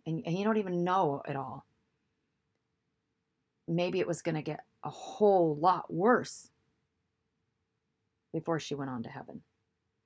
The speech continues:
You know, who knows where her life could have ended up, what we would be facing,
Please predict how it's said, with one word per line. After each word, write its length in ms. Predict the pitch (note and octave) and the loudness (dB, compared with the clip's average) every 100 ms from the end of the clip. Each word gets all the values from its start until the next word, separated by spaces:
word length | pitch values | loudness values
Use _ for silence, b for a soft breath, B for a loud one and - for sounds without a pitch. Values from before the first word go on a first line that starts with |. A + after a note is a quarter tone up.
| _ _ _ _ _ _ _ _ _ | _ _ _ _ _ _ _ _ _
You 100 | F3 | -4
know, 100 | F3+ | -2
who 220 | F3 A3 F#3+ | 2 2 4
knows 600 | F#3 G3+ F#3 F2+ - - _ _ _ | 2 2 2 -2 -10 -20 _ _ _
where 160 | D#3 D#3+ | -4 -2
her 140 | E3 | 0
life 260 | D#3 D#3 - | -2 -4 -6
could 140 | - | -6
have 100 | D3 - | -6 -6
ended 200 | D3 C#3+ | -6 -6
up, 100 | C#3+ | -4
what 260 | D3 E3+ | -2 0
we 80 | D#3+ | -2
would 140 | D#3 D3 | -4 -6
be 100 | C#3+ | -10
facing, 600 | - D3 D#3 D3+ D3 | -6 -6 -6 -8 -10